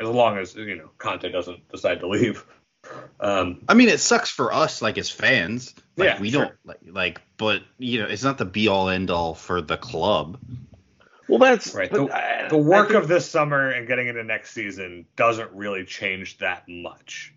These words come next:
Speaker 1: It's probably a little easier with Champions League, and it's a nice thing to look forward to. We wanna be in the Champions League. It's fun to see us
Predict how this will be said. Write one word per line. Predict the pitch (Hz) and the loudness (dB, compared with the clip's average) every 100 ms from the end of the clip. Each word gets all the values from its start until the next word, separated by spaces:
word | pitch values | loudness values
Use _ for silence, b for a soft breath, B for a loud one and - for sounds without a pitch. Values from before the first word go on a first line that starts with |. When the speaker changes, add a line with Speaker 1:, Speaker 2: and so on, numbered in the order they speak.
| - | -14
Speaker 1:
It's | 110 | -14
probably | - 147 127 110 | -4 0 2 2
a | |
little | 107 180 180 | 2 4 4
easier | 175 156 156 | 4 4 2
with | 147 | 0
Champions | 147 135 135 123 | -2 -2 -4 -4
League, | 127 127 117 113 | -4 -2 -4 -6
and | 104 | -6
it's | 101 | -6
a | 110 | -2
nice | 131 127 - | 0 0 0
thing | 127 | -4
to | 113 | -2
look | 107 98 | -6 -4
forward | 107 104 98 | -2 -2 -2
to. | 104 | -6
We | 101 104 | -6 0
wanna | 113 123 123 | 4 6 4
be | 110 117 | 2 -2
in | 113 | -2
the | |
Champions | - 104 104 101 | -4 -4 -4 -6
League. | 101 | -6
It's | 95 - | -6 -6
fun | 117 110 | -2 -2
to | 101 | -2
see | 95 107 | -4 -2
us | 98 - | -2 -4